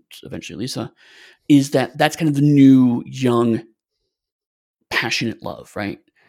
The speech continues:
Romeo and Juliet style, burn hard, burn fierce love. And then contrasting it with this very adult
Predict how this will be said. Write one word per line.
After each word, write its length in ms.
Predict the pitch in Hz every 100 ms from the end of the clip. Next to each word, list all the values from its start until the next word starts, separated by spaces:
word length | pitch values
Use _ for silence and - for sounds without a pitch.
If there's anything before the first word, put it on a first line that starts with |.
| _ -
Romeo 300 | 127 123 120
and 100 | 113
Juliet 280 | 120 113 110
style, 360 | 113 104 104
burn 360 | 104 - 113 110
hard, 320 | 107 104 101
burn 200 | 107 95
fierce 560 | - 92 71 - - _ _ -
love. 340 | 82 - - _ - - -
And 100 | 113
then 60 | 127
contrasting 320 | - 143 151
it 40 |
with 100 | 131
this 140 | 131 123
very 320 | 147 160 147
adult 640 | 113 113 110 110 - -